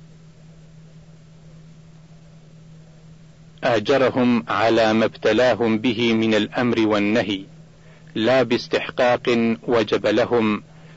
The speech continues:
ثم زادهم من فضله المضاعفة فيه، ثم زادهم من فضله أن جعل للمعين عليه لغيره مثل أجره، لا ينقص ذلك من أجره شيئا"،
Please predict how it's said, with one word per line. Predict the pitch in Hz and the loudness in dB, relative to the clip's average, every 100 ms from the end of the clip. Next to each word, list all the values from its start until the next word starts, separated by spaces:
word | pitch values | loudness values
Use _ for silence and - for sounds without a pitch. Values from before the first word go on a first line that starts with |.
| - - | -20 -4
ثم | 123 117 110 | 0 2 0
زادهم | 101 107 101 107 123 123 120 117 | 2 2 2 2 0 0 0 0
من | 113 | 0
فضله | 107 113 113 131 117 | -2 -4 -2 -2 0
المضاعفة | 123 113 110 110 107 123 123 113 110 | 0 0 0 2 2 0 -2 -2 -2
فيه، | 101 131 104 - - - - - - | -2 -2 -2 -6 -20 -20 -20 -20 -8
ثم | 120 107 107 | -2 0 0
زادهم | 101 107 104 127 120 117 113 | 0 0 2 0 0 0 2
من | 113 | 0
فضله | 98 110 113 127 117 117 - | 0 -4 -2 -2 0 -2 -2
أن | 127 110 | -2 0
جعل | 107 135 123 117 | 0 0 0 2
للمعين | 113 113 110 110 113 151 143 123 | 2 0 0 0 0 0 0 0
عليه | 120 120 127 123 113 113 | 0 0 0 0 0 0
لغيره | 113 110 107 110 123 113 107 | 0 2 2 0 -2 -2 0
مثل | 104 - 110 | -2 -2 -2
أجره، | 135 110 117 98 - - - - - - - | -2 -2 -2 -4 -6 -20 -20 -20 -20 -14 -2
لا | 113 110 | 0 2
ينقص | 104 120 131 - 113 - | 2 2 0 0 -4 -2
ذلك | 117 120 120 113 107 | 0 2 2 2 0
من | 113 110 107 | 0 0 -2
أجره | 120 113 107 107 | -4 -2 -2 0
شيئا"، | 98 127 113 120 101 | 0 0 0 0 -2